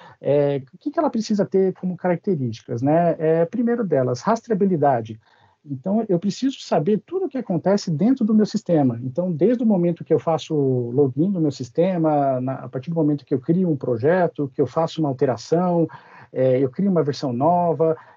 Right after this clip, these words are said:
Então, tudo isso daí precisa ficar registrado, né?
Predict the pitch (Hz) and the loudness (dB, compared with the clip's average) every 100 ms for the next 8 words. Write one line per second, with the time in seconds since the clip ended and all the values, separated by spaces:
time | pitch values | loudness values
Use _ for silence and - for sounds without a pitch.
0 | - 147 202 185 339 - 226 190 190 220 | -8 -4 -2 -4 -6 -6 -2 0 0 0
1 | 202 - 262 269 220 214 202 214 - 160 | -4 -2 -2 -2 -2 0 2 0 -2 -2
2 | 120 110 - _ _ _ _ _ _ 147 | -2 -6 -12 _ _ _ _ _ _ -8